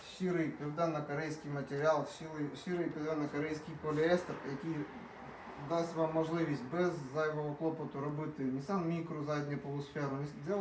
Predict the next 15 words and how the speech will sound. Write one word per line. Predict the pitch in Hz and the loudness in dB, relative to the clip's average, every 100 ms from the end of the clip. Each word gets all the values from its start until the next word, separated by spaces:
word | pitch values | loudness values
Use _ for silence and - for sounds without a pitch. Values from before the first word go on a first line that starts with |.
| 180 | 4
Lana | 165 175 160 156 | 6 6 4 0
складну | - 160 156 160 151 143 143 | -4 -4 -2 -2 -4 -6 -6
полусферу, | 147 147 - 143 135 135 - - - - | -4 -2 -2 0 0 -4 -10 -14 -10 2
Теслу | 190 175 170 160 156 151 147 139 135 120 143 | 4 4 2 0 0 0 0 0 -2 -4 -6
ви | |
будете | 147 151 156 147 | -4 -2 -2 -2
без | 156 | -2
проблем | 156 156 147 151 143 | -2 -2 0 0 0
формувати. | 151 147 147 139 139 131 - - - - - - - - - | -2 -2 2 2 2 -2 -6 -14 -14 -14 -18 -20 -20 -20 -4
Це | 170 175 - - | 2 4 2 -2
одна | 156 156 143 139 | -2 2 2 2
з | 131 - | -2 -6
су-, | 143 | -6
суттєвих | 135 156 147 156 147 | -6 -6 -4 -2 -2
переваг, | 151 151 151 139 | -2 0 2 4